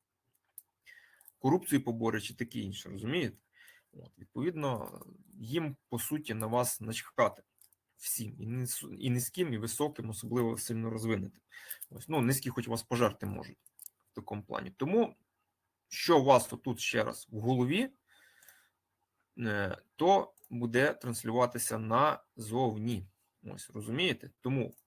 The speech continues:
наносячи такі символи, потрібно чітко усвідомлювати, що ви тримаєте в голові, які образи. Ось, е, ці перегородки, як вони діють, вони блокують, м,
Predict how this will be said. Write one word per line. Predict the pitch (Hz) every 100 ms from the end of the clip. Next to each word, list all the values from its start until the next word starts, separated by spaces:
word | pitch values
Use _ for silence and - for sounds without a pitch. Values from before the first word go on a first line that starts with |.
| -
наносячи | 131 135 135 117 -
такі | 123 120 123
символи, | - 220 240 147
потрібно | 117 117 151 190 160 -
чітко | - 156 -
усвідомлювати, | 131 - 127 156 151 127 123
що | 120 -
ви | 127
тримаєте | 127 131 135 117 110 117
в |
голові, | 107 120 135 180
які | 135 117 -
образи. | 120 117 - - - - - - -
Ось, | - 98 - -
е, | - - -
ці | -
перегородки, | 196 170 156 156 180 196 -
як | 131 127
вони | 127 117
діють, | 117 156 202 196 -
вони | 120 117 135 160 -
блокують, | 120 127 131 151 151 139 135 -
м, | 117 110 107